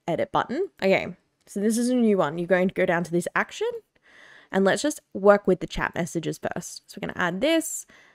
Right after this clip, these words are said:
This is my first chat message. So dollar username, that is going to be the person who redeemed the check-in, the, the check-in, the Daily Potato, whatever you would, whatever you called it,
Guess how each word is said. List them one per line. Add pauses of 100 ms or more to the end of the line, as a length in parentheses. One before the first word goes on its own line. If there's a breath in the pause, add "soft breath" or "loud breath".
(240 soft breath)
This
is
my
first
chat
message.
So
dollar
username,
that
is
going
to (1300 soft breath)
be
the
person
who
redeemed (180)
the
check-in, (500)
the,
the
check-in,
the
Daily
Potato, (560 loud breath)
whatever
you
would, (220)
whatever
you
called
it,